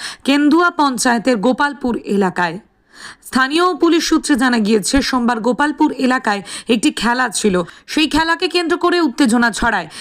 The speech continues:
এলাকায় প্রভাবশালী শেখ জালালউদ্দিন গোষ্ঠীর লোকজনের সঙ্গে স্থানীয় পঞ্চায়েত সদস্যা রওশানারা বিবির লোকজনের অশান্তি হয়। এই রওশানারা বিবি সিউড়ি দুই ব্লকের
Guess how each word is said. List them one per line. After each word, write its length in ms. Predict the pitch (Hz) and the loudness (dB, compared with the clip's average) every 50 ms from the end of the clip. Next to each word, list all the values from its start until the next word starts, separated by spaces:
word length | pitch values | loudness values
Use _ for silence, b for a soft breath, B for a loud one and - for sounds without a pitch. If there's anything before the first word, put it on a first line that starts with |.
| B B | B B
এলাকায় 340 | B 233 254 269 262 311 302 | B 0 0 0 0 -2 -2
প্রভাবশালী 680 | - - 285 262 254 302 320 - - - 311 294 320 311 | 0 0 0 0 0 -2 -2 -2 -2 0 2 2 2 2
শেখ 360 | - - 294 269 220 - - | 2 0 -2 -2 -2 0 0
জালালউদ্দিন 680 | 226 190 180 240 240 269 277 285 302 233 226 302 302 294 | 0 0 2 0 0 0 0 -2 0 0 2 2 2 2
গোষ্ঠীর 360 | 233 262 254 - - - 254 | 2 0 0 0 0 0 2
লোকজনের 520 | 233 220 214 202 190 165 214 202 208 190 - | 2 2 2 0 0 -2 -2 0 -2 -2 -2
সঙ্গে 340 | - 208 202 196 185 247 262 254 B B B B | -2 -2 -2 0 2 2 0 0 B B B B
স্থানীয় 420 | - - 254 254 262 277 302 339 339 | -4 -2 -2 0 0 0 0 0 2
পঞ্চায়েত 460 | 330 311 302 285 - 320 302 294 - | 2 0 0 0 0 0 0 0 -2
সদস্যা 640 | - - 262 233 254 294 262 - - - 226 196 - B B B B B B | -4 -4 -2 0 0 0 0 0 -2 -2 -2 -2 -2 B B B B B B
রওশানারা 720 | 208 226 269 294 320 - - 330 330 320 311 320 311 311 302 | 0 0 2 0 0 -2 0 2 2 2 2 2 2 2 2
বিবির 360 | 233 262 262 220 269 262 240 220 | 2 2 2 2 2 2 2 2
লোকজনের 420 | 220 214 190 - 226 220 214 226 233 | 2 2 0 0 0 2 2 2 2
অশান্তি 460 | 240 226 - - 202 190 180 165 208 | 0 0 -2 -2 -4 -4 -2 -2 0
হয়। 220 | 190 202 196 175 - B B B B B | 0 0 -2 -4 -6 B B B B B
এই 120 | 220 254 | 0 0
রওশানারা 600 | 254 262 262 285 - - 320 330 330 339 330 330 | 2 2 0 -2 -2 -2 -2 0 2 2 2 0
বিবি 360 | 269 240 294 269 226 233 214 196 | 0 2 2 2 2 2 2 2
সিউড়ি 400 | - - 254 254 247 208 269 240 | 0 0 2 2 4 4 2 2
দুই 240 | 202 214 285 311 311 269 | 4 4 4 4 4 4
ব্লকের 480 | 214 196 226 226 208 - - 247 262 | 2 2 2 0 0 0 0 0 0